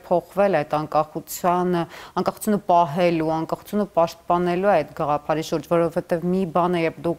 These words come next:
կամ արտահայտություն ես իրականացնում, ուզում ես լինել անկախ,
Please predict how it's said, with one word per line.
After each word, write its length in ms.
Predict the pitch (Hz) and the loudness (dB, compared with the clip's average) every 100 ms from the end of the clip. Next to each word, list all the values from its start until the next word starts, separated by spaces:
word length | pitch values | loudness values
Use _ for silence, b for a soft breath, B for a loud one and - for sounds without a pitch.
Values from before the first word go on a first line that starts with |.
| - | -6
կամ 240 | - 170 170 | -4 0 2
արտահայտություն 720 | 170 165 170 156 160 - 214 180 | 0 0 0 -2 -6 -4 -2 -2
ես 80 | - | -2
իրականացնում, 880 | 156 147 147 143 143 - - 180 202 196 B B | -4 -2 -4 -6 -6 -8 -6 -4 -4 -6 B B
ուզում 160 | 170 196 | 0 0
ես 100 | 185 175 | 0 0
լինել 240 | 185 180 165 | 0 2 0
անկախ, 640 | 170 - 170 196 202 | -2 0 4 4 4